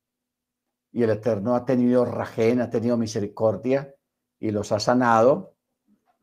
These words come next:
Otros en su voluntad se los ha llevado porque era el momento de, de, de recogerlos. Amén. Eso no quiere decir de que no hayamos tenido fe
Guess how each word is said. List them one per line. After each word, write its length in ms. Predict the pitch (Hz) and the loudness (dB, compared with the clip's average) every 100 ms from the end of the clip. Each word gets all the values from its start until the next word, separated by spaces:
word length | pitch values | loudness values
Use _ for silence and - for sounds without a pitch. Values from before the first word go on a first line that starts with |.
| - | -2
Otros 680 | 113 110 135 135 127 - _ _ _ | 0 2 4 4 4 -6 _ _ _
en 140 | 120 117 | -4 -4
su 180 | 131 | -2
voluntad 420 | 113 107 104 113 104 | 0 0 0 0 2
se 120 | 123 | 0
los 160 | 113 | 0
ha 80 | 110 | 0
llevado 720 | 90 120 117 110 110 156 175 _ _ _ _ _ _ _ | 0 4 6 8 6 2 -4 _ _ _ _ _ _ _
porque 280 | 113 104 113 | -8 -4 0
era 180 | 110 123 | 2 4
el 80 | 120 | 2
momento 520 | 107 101 101 98 120 | 0 -2 -4 0 2
de, 220 | 113 104 | 2 2
de, 340 | 98 95 92 85 | -2 -2 -2 -4
de 360 | 95 95 - _ _ _ | -6 -8 -12 _ _ _
recogerlos. 1080 | - 117 104 107 120 113 143 143 - - _ _ - | -6 -6 -4 2 4 6 4 2 0 -20 _ _ -10
Amén. 540 | 101 104 131 180 - _ _ _ _ _ _ - | -6 -2 0 0 -4 _ _ _ _ _ _ -2
Eso 240 | 117 143 | 0 4
no 140 | 139 135 | 2 4
quiere 180 | 147 | 8
decir 280 | 139 120 107 | 8 6 2
de 140 | 131 135 | 2 2
que 540 | 131 113 107 92 - _ _ | 2 4 4 0 -8 _ _
no 160 | 127 127 | 6 8
hayamos 420 | 123 151 143 113 | 8 6 4 0
tenido 380 | - 117 120 135 | -2 0 4 4
fe 560 | - 147 143 156 - | 6 6 6 2 -8